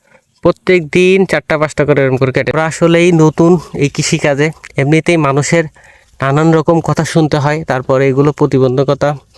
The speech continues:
আর এই প্রতিবন্ধকতার থেকে বের হয়ে আসতে পারলে, যদি আমরা সাকসেস হই, তাহলে যারা শিক্ষিত তরুণ আছে, তারা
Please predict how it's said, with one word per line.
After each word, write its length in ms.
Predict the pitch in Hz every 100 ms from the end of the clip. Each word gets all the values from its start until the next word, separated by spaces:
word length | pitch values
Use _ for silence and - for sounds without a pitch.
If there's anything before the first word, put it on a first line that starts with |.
| - _ _ _ _
আর 180 | 156 127
এই 140 | 139 143
প্রতিবন্ধকতার 800 | - 151 160 156 147 156 165 170
থেকে 400 | - 160 170 170 135 _ _ _ _ _ _ _
বের 160 | 151 170
হয়ে 100 | 185
আসতে 280 | 180 - 180
পারলে, 360 | 170 165 175 185 - - _ _ _ -
যদি 180 | 151 160
আমরা 240 | 151 160
সাকসেস 500 | 156 160 - 170 -
হই, 120 | 160
তাহলে 400 | 160 143 147 151 143 _ _ _ _ _ _
যারা 180 | 143 143
শিক্ষিত 420 | 143 165 - 180
তরুণ 380 | 175 170 165 175
আছে, 280 | 151 - 160 147 _ _ _
তারা 360 | 131 135 147